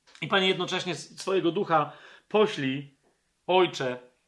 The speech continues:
swojego ducha poślij do naszych serc z nauczaniem, otwórz nas na Jego nauczanie, żeby nas nauczył modlić się o pochwycenie. Ponieważ modlitwa o pochwycenie, Panie, jest de facto częścią tej modlitwy, która powoduje, że jesteśmy czuwający.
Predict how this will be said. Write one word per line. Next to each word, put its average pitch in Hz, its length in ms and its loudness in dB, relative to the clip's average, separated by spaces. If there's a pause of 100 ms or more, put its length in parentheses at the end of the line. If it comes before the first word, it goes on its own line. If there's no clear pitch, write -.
swojego 156 360 -4
ducha 160 460 -2 (140)
poślij 175 500 -6 (180)
do 156 120 -2
naszych 170 300 -4
serc 180 320 0
z 139 120 -8
nauczaniem, 180 800 2
otwórz 180 420 -6
nas 180 260 0
na 165 120 -4
Jego 156 160 -6
nauczanie, 147 560 -2
żeby 143 180 -6
nas 147 180 -6
nauczył 160 340 -4
modlić 160 460 -4
się 180 320 0 (160)
o 214 340 10
pochwycenie. 117 800 -6 (1600)
Ponieważ 180 220 2
modlitwa 196 420 0
o 180 80 4
pochwycenie, 190 640 -2
Panie, 165 280 0
jest 170 200 0
de 196 80 8
facto 185 460 2
częścią 220 640 2
tej 185 180 2
modlitwy, 170 480 -4
która 170 200 0
powoduje, 170 460 -2
że 147 100 -4
jesteśmy 147 360 -8
czuwający. 123 680 -8